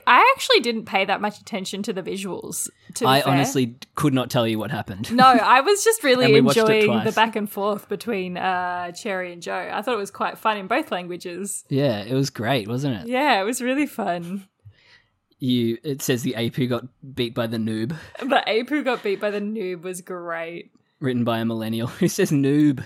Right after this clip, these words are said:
Speaker 1: Who says noob? I love that Cherry thinks that, like, he'd be able to race again after just
Speaker 2: What
Speaker 1: getting
Speaker 2: is he
Speaker 1: in a
Speaker 2: thinking?
Speaker 1: complete accident.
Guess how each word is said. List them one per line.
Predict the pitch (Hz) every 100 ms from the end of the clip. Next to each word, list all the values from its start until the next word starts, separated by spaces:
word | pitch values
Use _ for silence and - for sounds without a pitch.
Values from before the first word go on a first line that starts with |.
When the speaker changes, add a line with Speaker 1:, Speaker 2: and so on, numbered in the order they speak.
| -
Speaker 1:
Who | 247 254
says | 254 240 214
noob? | 214 202 190 202 - - -
I | 247
love | 262 277 311
that | 440
Cherry | - 302 226 220 233
thinks | - 202 185 -
that, | 220 180 180
like, | 190 175 170 - - _ _ _
he'd | 254 226 208 208
be |
able | 196 185 175 185
to | - 196
race | 175 185 202
again | 185 175 202
after | 180 185 180
just | 185 180 196
Speaker 2:
What | 190
Speaker 1:
getting | 175 185
Speaker 2:
is | -
he | 202
Speaker 1:
in |
a | -
Speaker 2:
thinking? | 247 - - 208
Speaker 1:
complete | 190 175 160 -
accident. | 175 170 - 175 180 240